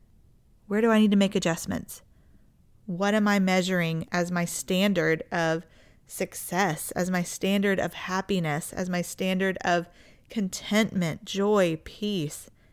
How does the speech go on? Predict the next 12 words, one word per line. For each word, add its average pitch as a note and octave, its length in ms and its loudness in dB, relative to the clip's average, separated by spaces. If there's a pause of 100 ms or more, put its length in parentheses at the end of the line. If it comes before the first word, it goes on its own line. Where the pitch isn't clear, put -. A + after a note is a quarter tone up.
(220)
Fill A3 300 0
in G#3+ 100 4
the G#3 80 4
blank. F#3 440 0 (880)
Answer G#3 360 0
that A3 200 0
question, F#3 600 -2 (680)
gain G3 280 2
awareness, F3 680 0 (680)
aim G#3+ 280 4
for A#3+ 160 4
something, G#3+ 680 4